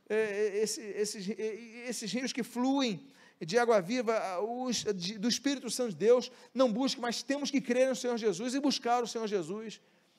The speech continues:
Então busque, busque, busque, por quê? Porque o deserto está aí, mas Israel passou durante quarenta anos e Deus sustentou Israel no deserto. Nós aprendemos duas coisas já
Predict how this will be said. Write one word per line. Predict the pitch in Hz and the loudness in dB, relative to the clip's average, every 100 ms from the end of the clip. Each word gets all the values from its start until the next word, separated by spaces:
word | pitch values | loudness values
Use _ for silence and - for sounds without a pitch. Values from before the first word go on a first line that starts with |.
| _ - | _ -8
Então | 190 226 | -2 -2
busque, | 175 202 - 160 139 _ _ _ | 0 -2 -4 -8 -18 _ _ _
busque, | 156 220 208 - 151 - _ | -2 -2 -2 -4 -10 -12 _
busque, | 160 190 190 202 | -6 -4 -4 -6
por | 208 - | -8 -4
quê? | 196 175 143 _ - - - | 0 0 -2 _ -20 -20 -10
Porque | 180 - | -4 2
o | 196 | 4
deserto | 180 156 180 185 | 4 2 0 -2
está | 190 226 | -4 -4
aí, | 226 165 127 _ _ _ _ - | -2 -2 -6 _ _ _ _ -4
mas | 156 147 | -2 0
Israel | 165 180 | 2 2
passou | 175 - 185 | 2 0 -4
durante | 160 160 175 175 | -2 -2 -4 0
quarenta | 151 165 196 202 | 2 2 -2 -2
anos | 180 147 127 - _ _ _ - | -2 -4 -8 -18 _ _ _ -4
e | 151 | 2
Deus | 139 180 180 | 6 6 6
sustentou | - - 175 165 147 160 | -2 -8 -6 -4 -2 -2
Israel | 156 143 139 | 0 0 0
no | 139 | 0
deserto. | 131 131 117 90 _ _ _ _ _ _ _ _ _ | -2 -4 -10 -12 _ _ _ _ _ _ _ _ _
Nós | 143 156 | 0 2
aprendemos | 185 202 214 214 | 4 4 4 2
duas | 190 262 214 | 0 0 -2
coisas | - 226 175 139 127 - 190 _ _ - - - | 2 4 4 0 -6 -14 -16 _ _ -20 -20 -12
já | 151 147 170 170 | 0 6 6 4